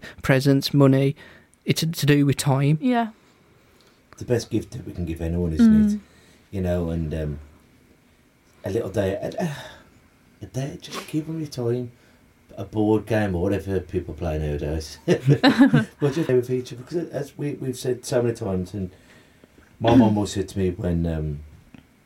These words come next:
Speaker 3: you know, when she passes, we won't think about the T V or the settee or the toys. It's exactly what you said, Lauren. It's, it's
Speaker 2: Mm.
Speaker 3: the, it's the simple but magnificent, the simple but the things that we wouldn't change for anyone, memories.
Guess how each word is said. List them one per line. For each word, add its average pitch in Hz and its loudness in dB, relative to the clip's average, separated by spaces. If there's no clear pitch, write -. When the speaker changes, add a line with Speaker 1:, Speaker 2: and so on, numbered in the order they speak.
Speaker 3:
you 92 -6
know, 87 -2
when 85 -4
she - -12
passes, 87 -6
we 101 -6
won't 95 0
think 92 -2
about 101 0
the - -10
T 92 0
V 80 0
or 73 -4
the - -12
settee 87 -2
or 87 -4
the 76 -10
toys. 85 -2
It's - -6
exactly - -4
what 90 0
you 92 -2
said, - -8
Lauren. 90 -2
It's, 87 -2
it's 220 8
Speaker 2:
Mm. 208 0
Speaker 3:
the, - -8
it's - -10
the 104 -12
simple 110 -4
but - -6
magnificent, 98 -4
the 90 -12
simple 110 -2
but 101 -10
the 113 -14
things 104 -6
that 107 -8
we 95 -6
wouldn't 98 -4
change 92 -6
for 95 -6
anyone, 85 -4
memories. 98 -2